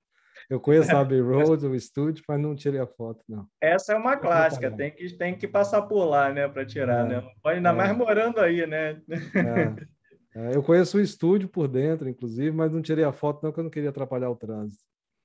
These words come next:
Speaker 2: Legal, legal. Bom, falando aqui também, uma coisa que a gente tem trazido pro, pros nossos ouvintes aqui é, é, assim: tem alguma frase, alguma coisa que te impacta, assim, que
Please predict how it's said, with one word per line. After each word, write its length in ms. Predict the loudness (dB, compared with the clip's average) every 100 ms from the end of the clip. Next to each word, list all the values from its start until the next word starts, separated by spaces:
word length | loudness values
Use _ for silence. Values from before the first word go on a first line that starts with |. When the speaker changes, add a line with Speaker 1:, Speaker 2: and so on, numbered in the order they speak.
| _ _
Speaker 2:
Legal, 360 | -10 -6 -4 -4
legal. 560 | -6 -4 -4 -6 -8 _ _ _ _ _ _ _ _
Bom, 420 | 4 4 2 -8 -20 _ _ _ _ _ _ _ _ _
falando 320 | 2 2 0
aqui 200 | -2 -4
também, 340 | -8 -6 -6 -4
uma 180 | -6
coisa 240 | -4 -4 -4
que 80 | -6
a 40 |
gente 180 | -8 -6
tem 160 | -8
trazido 840 | -4 -2 -2 -4 -6 -6 -8 -10 -18
pro, 300 | -12 -10 -10
pros 180 | -12 -8
nossos 460 | -8 -8 -10 -10 -10
ouvintes 520 | -8 -8 -8 -10 -8
aqui 720 | -8 -8 -8 -6 -8 -8 -10
é, 640 | -8 -6 -6 -6 -8 -10 -12 -10 -8 -10
é, 40 |
assim: 260 | -12 -14 -10
tem 180 | -8
alguma 380 | -8 -6 -6 -6
frase, 920 | -8 _ -4 -2 -4 -6 -8 -8 -10 -12 _
alguma 580 | -8 -6 -6 -6 -6 -8
coisa 320 | -8 -6 -6
que 160 | -8 -12
te 160 | -14 -14
impacta, 540 | -12 -6 -6 -6 -12
assim, 260 | -12 -14 -12
que 560 | -10 -10 -8 -10 -10